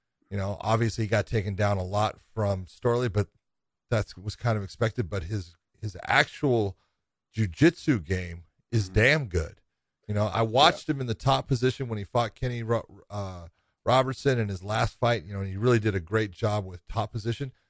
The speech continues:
Speaker 1: But Kenny had him in trouble, a lot more trouble than Logan did in that fight, and he fought his way out of it. So I said, you know, he, he's a tough dude, and, you know, he's,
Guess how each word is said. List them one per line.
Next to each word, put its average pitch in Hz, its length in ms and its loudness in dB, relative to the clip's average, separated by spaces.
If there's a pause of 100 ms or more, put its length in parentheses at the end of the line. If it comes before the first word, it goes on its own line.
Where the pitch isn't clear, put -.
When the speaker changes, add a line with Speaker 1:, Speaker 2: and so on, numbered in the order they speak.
(240)
Speaker 1:
But - 120 -2
Kenny 190 340 4
had 131 280 4
him 120 220 0
in 107 100 -8
trouble, 110 420 2
a - 20 0
lot 120 220 2
more 117 200 4
trouble 117 480 2
than 101 400 -2 (400)
Logan 120 440 2
did 101 280 0
in 98 180 -16
that 101 200 -10
fight, 110 320 -4 (340)
and 127 100 0
he 123 80 0
fought 127 240 6
his 113 120 2
way 117 140 4
out 135 180 2
of 117 60 -2
it. 107 100 -6
So 139 100 -2
I 120 40 2
said, 120 180 -10
you 131 80 -6
know, 127 100 -2
he, 151 160 0
he's 165 220 -2
a 147 60 -6
tough 127 300 4
dude, 139 240 4
and, 101 160 -6
you 104 80 -2
know, 107 140 -4
he's, 110 180 -2